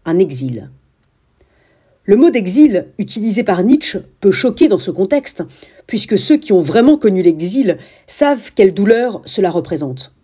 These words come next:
Mais si nous prenons ce mot dans son sens premier, alors oui, nous pourrions dire que nous avons été comme exilés de nos vies pendant ces deux dernières années. Paradoxalement, nous étions à la fois confinés et exilés de notre quotidien.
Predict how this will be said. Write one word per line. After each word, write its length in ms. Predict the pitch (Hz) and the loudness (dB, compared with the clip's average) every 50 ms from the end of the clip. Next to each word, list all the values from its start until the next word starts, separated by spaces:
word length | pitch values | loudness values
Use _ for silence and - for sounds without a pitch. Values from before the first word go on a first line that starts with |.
| _ _ _ _ _ _ _ _ _ _ _ _ _ _ _ _ _ _ _ _ _ - | _ _ _ _ _ _ _ _ _ _ _ _ _ _ _ _ _ _ _ _ _ 0
Mais 80 | 240 | 2
si 160 | 247 - 403 415 | 2 4 4 4
nous 100 | 339 - | 4 4
prenons 320 | - 262 247 269 311 302 | 2 2 4 4 4 4
ce 160 | 311 - 226 | 2 0 0
mot 180 | 208 226 277 262 | 0 2 2 2
dans 120 | 196 196 | 0 0
son 160 | - - 214 | -2 -2 -4
sens 260 | 180 - 202 185 - - | -4 -4 -4 -6 -6 -8
premier, 560 | - - 196 180 202 233 277 311 320 311 - _ _ - | -6 -6 -4 -2 0 0 0 0 0 -2 -8 _ _ 0
alors 320 | 185 185 185 175 147 160 | 2 4 4 2 2 -2
oui, 260 | 180 247 240 240 - _ _ _ _ _ _ _ _ _ _ _ - | -4 -4 -4 -6 -10 _ _ _ _ _ _ _ _ _ _ _ -6
nous 60 | 202 | -4
pourrions 260 | 196 - 214 220 233 226 | 0 2 2 2 2 2
dire 280 | 196 247 339 320 - | 2 2 2 2 2
que 80 | - 208 | 0 0
nous 180 | 208 202 180 | 0 2 2
avons 160 | 220 190 208 214 | 2 2 2 0
été 320 | 185 214 202 233 269 262 | 0 0 0 0 0 0
comme 240 | - 214 185 190 190 - | 2 2 0 0 -2 -4
exilés 440 | - 233 185 190 185 247 247 277 262 | -4 -4 -4 -2 0 2 2 2 2
de 100 | 196 208 | 2 4
nos 120 | 190 190 190 | 4 4 4
vies 340 | 170 165 220 262 - - _ _ _ _ _ _ | 2 0 -4 -8 -8 -14 _ _ _ _ _ _
pendant 220 | - 180 190 208 | 0 0 2 2
ces 140 | 202 - 190 | 0 0 0
deux 120 | 151 208 202 | 2 2 4
dernières 340 | 202 180 175 175 165 147 | 4 4 2 0 0 0
années. 360 | 165 160 165 185 226 - - _ _ _ _ _ _ _ _ _ _ _ - | 0 0 2 0 0 -2 -8 _ _ _ _ _ _ _ _ _ _ _ -2
Paradoxalement, 640 | 220 214 226 233 240 233 - - 233 226 226 277 302 | 0 2 2 2 2 0 0 0 0 2 2 4 4
nous 180 | 262 220 180 208 | 4 4 2 2
étions 280 | 202 208 220 208 196 | 2 0 0 0 0
à 60 | 214 | 2
la 100 | 196 196 | 2 0
fois 260 | 196 - - 226 190 - | -2 -2 -2 -2 -2 0
confinés 720 | - - 311 285 - - - 220 208 208 233 269 - - _ _ _ _ _ - | 0 2 2 2 0 -2 -6 -2 -2 0 -2 -2 -4 -10 _ _ _ _ _ -6
et 180 | 208 190 - 240 | -4 -2 -2 -4
exilés 360 | 190 190 202 226 208 269 247 | -2 -2 -2 0 0 2 2
de 100 | 214 196 | 4 4
notre 240 | 190 190 190 180 - | 4 2 2 0 -2
quotidien. 500 | 208 190 - 196 160 147 147 139 127 | -2 -2 -2 -4 -8 -6 -6 -6 -8